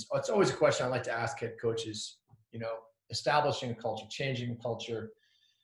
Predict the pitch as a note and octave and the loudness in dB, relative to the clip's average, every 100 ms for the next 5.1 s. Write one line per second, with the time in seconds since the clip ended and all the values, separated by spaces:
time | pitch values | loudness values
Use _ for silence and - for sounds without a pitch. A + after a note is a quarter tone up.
0 | _ A#2+ C#3 C#3 D#3+ D#3 D#3+ D#3 B2+ B2 | _ 0 2 2 2 4 4 4 2 0
1 | A#2+ A#2 A2+ G2+ C3+ D3+ D3+ C#3+ B2+ B2+ | -2 -2 -4 0 6 8 6 4 0 0
2 | A#2+ - A2+ A2+ G#2+ C#3 C3+ B2 A#2+ C#3+ | 0 0 -2 -2 -4 -2 -2 0 2 2
3 | C#3+ C3+ C3 B2 A#2+ C3 B2 A2+ A2+ - | 4 4 4 6 4 6 4 2 -2 -6
4 | A2+ G#2+ - A#2 G#2+ - A#2 A2 - A2+ | -4 -4 -4 -6 -6 -6 -6 -6 -6 -6
5 | A2 | -6